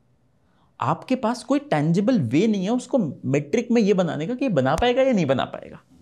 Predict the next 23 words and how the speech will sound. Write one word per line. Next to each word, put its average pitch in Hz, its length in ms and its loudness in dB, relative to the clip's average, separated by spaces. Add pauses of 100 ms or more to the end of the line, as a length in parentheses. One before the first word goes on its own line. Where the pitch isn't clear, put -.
(800)
तो 254 380 0
मैं 156 100 0
आपको 208 200 -2
बताता 185 320 -2
हूँ, 196 100 -4
हमने 190 220 -2
जिन 190 260 0
कंपनीज 196 440 -2
में 220 140 -4
पैसा 160 240 -2
डाला, 131 260 0
क्योंकि 143 360 -6
हम 143 160 -2
भी, 175 100 0
हमने 170 340 -4
एक 165 100 -8
सौ 214 80 -6
सत्ताईस 180 360 -6
स्टार्टअप्स 160 380 -6
में 175 100 -8
पैसा 147 160 -8
डाला - 280 -12
हुआ - 100 -20